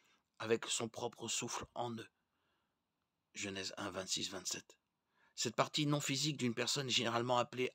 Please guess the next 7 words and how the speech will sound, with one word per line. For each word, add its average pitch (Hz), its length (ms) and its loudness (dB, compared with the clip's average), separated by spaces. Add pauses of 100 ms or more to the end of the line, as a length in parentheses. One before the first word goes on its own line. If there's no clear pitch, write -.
âme, 107 240 -4 (220)
Hébreux 107 400 -4
un 104 160 -8
dix. - 360 -6 (1300)
Dans 113 120 0
toute - 180 -4
l'Écriture, 123 540 2